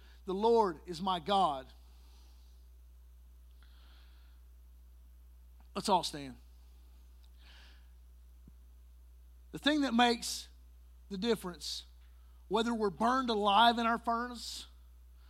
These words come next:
or if the fourth man actually is revealed and we're actually saved out of our fiery furnace. See, it doesn't matter if you equate what you're going through today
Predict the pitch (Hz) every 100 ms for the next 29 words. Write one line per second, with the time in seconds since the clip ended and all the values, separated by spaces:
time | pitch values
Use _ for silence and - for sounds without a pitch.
0 | - - - - - - 196 226 214 190
1 | 254 226 208 233 214 220 - 220 220 214
2 | 196 185 226 202 143 - - - - -
3 | - - - - - - - - - -
4 | - - - 180 196 202 208 190 202 185
5 | 220 208 190 156 - 175 180 170 165 -
6 | 165 160 156 170 160 147 - - - -
7 | - - - - - - - - - -
8 | - 247 233 233 262 269 240 247 240 202
9 | 151 - - - - - 196 240 269 233
10 | - 247 226 247 - 247 190 240 240 233
11 | 247 214 220 226 247